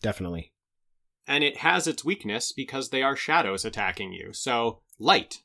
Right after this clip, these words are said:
Speaker 1: Yeah.
Speaker 2: Light can get rid, if it's, like, an extremely bright room, you can get rid of the shadows.
Speaker 1: Yeah, well, that was, that was a cool part when Tyler found the giant key, which was really neat. They,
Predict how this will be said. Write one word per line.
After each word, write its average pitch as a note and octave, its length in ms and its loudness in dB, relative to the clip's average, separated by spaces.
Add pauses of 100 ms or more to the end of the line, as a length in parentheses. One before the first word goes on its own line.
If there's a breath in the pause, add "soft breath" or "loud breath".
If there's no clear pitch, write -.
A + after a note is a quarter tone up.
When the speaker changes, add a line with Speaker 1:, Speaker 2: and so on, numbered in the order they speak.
Speaker 1:
Yeah. F#2 140 -2 (200)
Speaker 2:
Light A#2 280 -2
can B2 160 -6
get A#2 200 -2
rid, A#2+ 200 2
if B2+ 120 -4
it's, A#2+ 200 -4
like, A#2+ 220 -4
an A2 80 -6
extremely D3+ 600 0
bright C3 280 0
room, A#2 420 -4 (720)
you A2+ 140 -4
can A#2+ 180 -4
get F#2+ 240 0
rid G#2+ 200 2
of G2+ 120 -4
the G2 80 -8
shadows. - 640 -8 (160)
Speaker 1:
Yeah, B2+ 180 6
well, C3 100 4
that D3 60 8
was, F3 200 2
that C3+ 100 4
was D3+ 100 6
a C#3 60 4
cool D3 180 6
part C#3 320 6
when G2+ 360 0 (120)
Tyler A2 640 0
found G#2+ 420 2
the F#2+ 60 -2
giant G2 580 -2 (280)
key, F#2 380 -6 (440)
which A2+ 160 2
was A2 120 2
really C3 220 8
neat. A#2+ 220 4
They, G#2 160 2